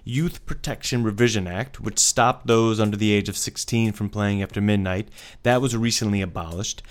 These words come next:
The U K and the United States had to try and curb what Siyu was talking about there, these things called loot boxes, and they're video game, in-game, sealed mystery boxes. And you can earn them sometimes through playing, or you can earn them by playing money,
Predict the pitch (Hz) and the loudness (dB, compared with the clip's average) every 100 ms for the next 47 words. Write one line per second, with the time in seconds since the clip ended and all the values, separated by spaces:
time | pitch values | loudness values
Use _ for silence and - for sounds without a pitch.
0 | - - - 156 220 - 180 170 - 131 | -18 -4 2 4 4 4 6 6 4 4
1 | 131 127 127 120 113 107 107 101 - - | 4 4 4 2 4 2 0 -4 -6 0
2 | 113 113 107 - - - - 165 165 147 | 2 2 0 -4 -6 -14 -4 2 2 2
3 | 165 160 156 139 143 139 131 127 - 170 | 4 4 4 4 4 4 2 0 0 2
4 | 151 117 - 117 107 110 104 113 113 117 | 2 0 2 2 2 0 2 2 2 0
5 | - 139 131 127 107 117 151 131 101 95 | 0 -2 0 -2 0 2 2 0 -4 -4
6 | - - - 120 120 113 143 190 170 139 | -8 -10 -4 2 2 4 4 6 6 4
7 | 135 123 123 123 113 - - - - 156 | 4 4 6 4 0 -6 -20 -18 -4 2
8 | 175 160 135 127 127 123 123 - - - | 4 4 6 6 6 6 4 0 0 2
9 | 180 180 160 127 127 143 - 107 95 95 | 4 4 4 6 6 4 2 -2 -2 -4
10 | 90 - 104 101 127 139 165 185 180 165 | -6 -8 -8 -4 -2 0 2 4 4 2
11 | 151 160 147 120 110 113 - 139 147 143 | 2 0 0 0 -2 -8 -4 0 2 2
12 | 139 135 - - - 139 151 147 127 120 | 0 -4 -10 -18 0 6 6 6 4 4
13 | 120 110 101 98 107 98 98 113 139 131 | 4 4 2 0 -4 -4 0 2 4 4
14 | 123 | 4